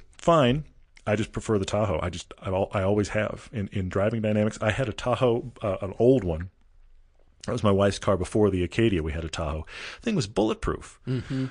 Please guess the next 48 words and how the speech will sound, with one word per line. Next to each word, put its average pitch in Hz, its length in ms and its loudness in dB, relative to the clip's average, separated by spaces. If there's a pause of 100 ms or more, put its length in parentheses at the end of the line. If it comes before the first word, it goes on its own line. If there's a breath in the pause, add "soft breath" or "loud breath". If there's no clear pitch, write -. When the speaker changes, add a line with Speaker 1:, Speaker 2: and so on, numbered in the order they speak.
Speaker 1:
I - 20 -4
mean, 135 160 6
you, 180 140 2
Speaker 2:
Yeah. - 180 -4
Speaker 1:
you, 196 200 6
Paul, 87 300 4
spent - 380 4 (440)
innumerable 165 680 6
numbers 131 560 6
Speaker 2:
I 95 120 -6
Speaker 1:
of 104 60 6 (140)
Speaker 2:
did. 175 180 -2
Speaker 1:
late 135 240 6
night 131 300 4
drives 117 400 10
as 98 100 0
we 107 120 4
hammered 127 340 4
our 110 120 8
way 107 160 8
to 104 60 8
Mammoth 107 380 4
in 98 100 0
that 98 140 0
Speaker 2:
I 135 40 -6
Speaker 1:
Tahoe 104 440 4 (180 loud breath)
Speaker 2:
did, 131 100 -6
yeah. 143 140 -4
Speaker 1:
and 104 140 4
bounded 117 340 6
through 120 140 4
all 120 220 8
kinds 123 340 0
of 92 80 -2
snow. 73 420 -2 (260 loud breath)
And 107 120 4
this 170 220 4
was 98 160 6
the 104 100 4
late 104 280 4
nineties 110 400 4
version 85 300 2
when 95 100 2
the 92 100 4
interiors 101 480 2
were 117 140 0
terrible. 247 960 0
Speaker 2:
It's - 100 -14